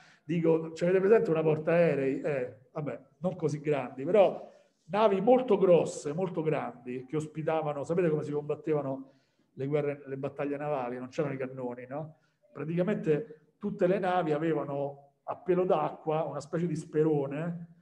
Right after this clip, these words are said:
un as-, una, un trave di legno però coperto di ferro. Quindi praticamente le navi diventavano come dei siluri contro le navi nemiche. Si cercava di manovrare in modo da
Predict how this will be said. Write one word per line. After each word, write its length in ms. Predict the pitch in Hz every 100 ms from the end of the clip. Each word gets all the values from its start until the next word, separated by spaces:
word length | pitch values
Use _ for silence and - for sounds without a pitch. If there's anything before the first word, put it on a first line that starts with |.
| _ _
un 140 | - 151
as-, 380 | 190 175 - 165
una, 240 | 151 156
un 120 | 156 156
trave 320 | 185 202 190
di 100 | 196
legno 400 | 208 214 214 156
però 400 | 160 180 - -
coperto 400 | 151 160 156 156
di 120 | 139
ferro. 680 | 151 135 113 117 127 131 - - _ _
Quindi 180 | 185 185
praticamente 500 | 196 220 254 - 175
le 120 | 185
navi 260 | 226 185
diventavano 580 | 160 151 151 - 160 160
come 200 | 175 180
dei 140 | 165 160
siluri 420 | 170 180 180 151
contro 280 | 139 139 143
le 60 |
navi 240 | 139 139 135
nemiche. 600 | 135 135 127 123 120 - _ _
Si 140 | _ 151
cercava 540 | 175 170 208 185 151
di 100 | 156
manovrare 500 | 165 180 196 226 220
in 60 | 143
modo 240 | 147 151
da 360 | 147 143 -